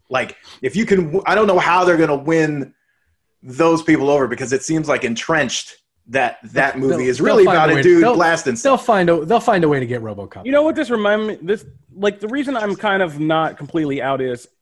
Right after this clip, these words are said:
Speaker 3: this show, the premise reminds me of something you could do. If you ever remember that show Better Off Ted,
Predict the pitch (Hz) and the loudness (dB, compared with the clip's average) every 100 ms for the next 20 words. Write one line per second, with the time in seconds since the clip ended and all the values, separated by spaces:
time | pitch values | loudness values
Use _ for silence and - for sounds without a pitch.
0 | - 170 - 226 214 190 139 - 180 180 | -12 -12 -2 0 0 -2 -10 -6 -4 -2
1 | 180 - 143 143 143 143 127 151 135 135 | -4 -4 -4 -4 -4 -8 -8 -8 -8 -8
2 | 123 - 135 113 135 135 - 131 170 202 | -10 -10 -10 -8 -10 -12 -14 -6 0 0
3 | 202 175 170 156 147 - 143 120 135 135 | 0 -2 -2 -2 -4 -6 -6 -4 -4 -2
4 | 131 123 - 135 131 | -2 -4 -8 -8 -6